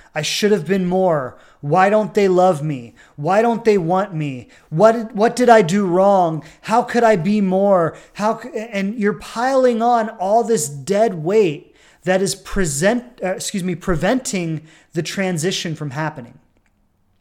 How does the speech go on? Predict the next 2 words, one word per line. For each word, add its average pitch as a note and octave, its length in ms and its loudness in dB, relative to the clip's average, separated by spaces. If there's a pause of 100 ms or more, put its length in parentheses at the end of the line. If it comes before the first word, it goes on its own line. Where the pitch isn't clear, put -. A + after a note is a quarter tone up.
(3250)
And F#3+ 220 -4
so G3 720 2